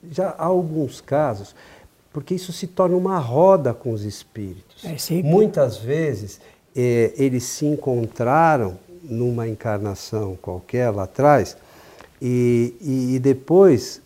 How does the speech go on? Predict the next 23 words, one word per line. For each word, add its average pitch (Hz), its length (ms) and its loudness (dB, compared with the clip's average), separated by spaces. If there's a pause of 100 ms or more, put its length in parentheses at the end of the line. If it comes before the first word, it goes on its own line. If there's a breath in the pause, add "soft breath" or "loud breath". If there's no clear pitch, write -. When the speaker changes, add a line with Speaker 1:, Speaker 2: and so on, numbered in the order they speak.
Speaker 1:
não 160 220 0
se 156 140 -2
encontraram 160 580 0
mais 156 420 4
encarnados. 165 760 2 (260 loud breath)
Então, 147 300 2
o 220 160 2
que 214 200 -6
que 220 120 -2
ocorre? 113 540 0
Já, 131 140 -2
já 131 200 -4
teve 156 280 -2
caso 120 300 0
de 107 60 -2
a - 20 -2
gente 101 200 -8
pegar, 104 600 -2 (340 soft breath)
é, 101 380 -10
obsessor 104 720 -2 (1160)
e 120 120 0
na 107 240 0
hora, 117 440 4